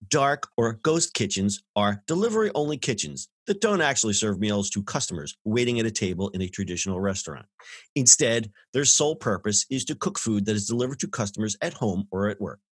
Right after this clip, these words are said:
Generally, these kitchens rely on third-party apps and software to distribute their food, handle delivery, and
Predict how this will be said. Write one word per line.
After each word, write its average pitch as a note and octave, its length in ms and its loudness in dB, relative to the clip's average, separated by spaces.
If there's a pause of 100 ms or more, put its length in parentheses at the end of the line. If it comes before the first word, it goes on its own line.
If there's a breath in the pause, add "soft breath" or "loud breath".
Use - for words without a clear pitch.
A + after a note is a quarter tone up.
(440 loud breath)
Generally, G2+ 360 0
these G#2+ 160 0
kitchens A2+ 360 -2
rely B2+ 320 2
on B2 160 -2
third-party D#3+ 600 -2
apps F#2+ 320 -2
and C#3+ 120 0
software G2 440 0
to G#2+ 120 -4
distribute A#2+ 380 -2
their D3 100 -6
food, F2 360 -6 (260)
handle A#3 260 0
delivery, G2+ 540 0
and G#2 240 -2